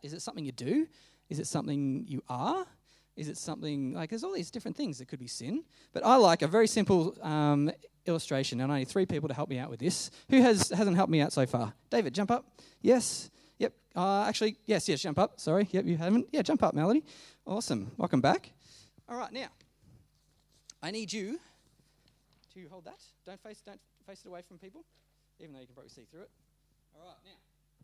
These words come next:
now. Okay, guys, on the count of three, turn your pages over. One, two, three, go. Hmm.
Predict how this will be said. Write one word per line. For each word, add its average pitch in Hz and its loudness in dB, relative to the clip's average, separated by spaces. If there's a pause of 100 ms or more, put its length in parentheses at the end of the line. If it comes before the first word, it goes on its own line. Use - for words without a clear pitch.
(1120)
now. 196 -6
Okay, 185 0
guys, 185 4 (300)
on 190 2
the 175 0
count 254 4
of 196 0
three, 240 6 (960)
turn 226 6
your 220 10
pages 214 6
over. 170 6
One, 220 4
two, 247 6
three, 262 6
go. 262 12 (1700)
Hmm. 160 0